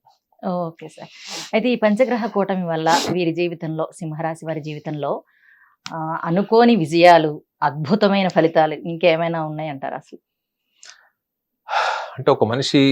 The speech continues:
Speaker 2: ఇప్పుడు మన, మన, మన భారతదేశంలో ఒక ప్రధానమంత్రి స్థాయి అంటే ఎంత పెద్దది?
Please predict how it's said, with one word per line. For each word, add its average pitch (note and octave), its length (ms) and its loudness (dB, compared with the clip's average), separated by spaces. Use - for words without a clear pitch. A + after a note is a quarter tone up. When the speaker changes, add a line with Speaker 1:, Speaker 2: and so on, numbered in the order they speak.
Speaker 2:
ఇప్పుడు A2 280 0
మన, G#2+ 160 6
మన, A2+ 180 4
మన A#2 200 4
భారతదేశంలో A#2+ 760 2
ఒక A#2+ 140 0
ప్రధానమంత్రి C3 520 4
స్థాయి A#2 220 2
అంటే A2+ 140 0
ఎంత G#2 160 0
పెద్దది? A2+ 280 2